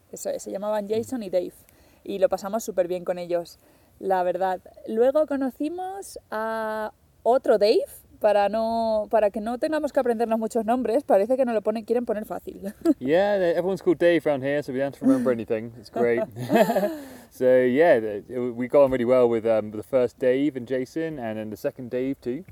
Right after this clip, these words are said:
Speaker 1: Eso es, con el segundo Dave también,
Speaker 2: Well,
Speaker 1: súper
Speaker 2: Dave,
Speaker 1: bien.
Speaker 2: Dave took us down a canyon in his car, didn't he?
Speaker 1: Sí, es verdad,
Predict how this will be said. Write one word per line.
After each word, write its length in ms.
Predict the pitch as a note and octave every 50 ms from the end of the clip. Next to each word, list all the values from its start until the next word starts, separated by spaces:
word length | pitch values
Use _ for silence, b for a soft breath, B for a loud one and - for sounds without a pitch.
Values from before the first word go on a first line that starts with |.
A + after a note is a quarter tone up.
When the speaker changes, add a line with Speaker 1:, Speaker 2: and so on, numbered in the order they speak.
| - _ _ - -
Speaker 1:
Eso 300 | G#3 G#3+ G#3 G3 - G#3 G3
es, 340 | F#3+ G3+ B3+ C#4+ C4+ C#4+ -
con 200 | - A#3+ A3 G#3
el 100 | G3+ G#3
segundo 400 | - G3+ F#3+ G3 G3+ G#3 G#3+ G3
Dave 160 | G3+ G#3+ A3 -
también, 520 | - G3 F#3 F#3 F#3+ G3 G#3+ G#3+ A3+ A#3
Speaker 2:
Well, 140 | A#3 - - -
Speaker 1:
súper 80 | - F#3+
Speaker 2:
Dave, 160 | D3 D3+ D3
Speaker 1:
bien. 280 | A#3+ B3+ C4+ C4+ C4+ C#4
Speaker 2:
Dave 160 | D#3+ D#3 C#3+
took 180 | - - - -
us 80 | B2 -
down 220 | - C#3 C3 B2
a 40 | A2
canyon 420 | - - C#3+ C3+ B2 A2 G#2+ G#2
in 20 | G2+
his 100 | G2 F#2
car, 280 | - - - A2+ G#2+ G#2
didn't 160 | G2 G2 G2+
he? 260 | G2+ G2+ F#2+ - -
Speaker 1:
Sí, 320 | F#3+ - G#3 G3 G3+ G3+ G3+
es 140 | G3 G3 G3
verdad, 360 | G#3 G3 F3+ G3 G3+ G3+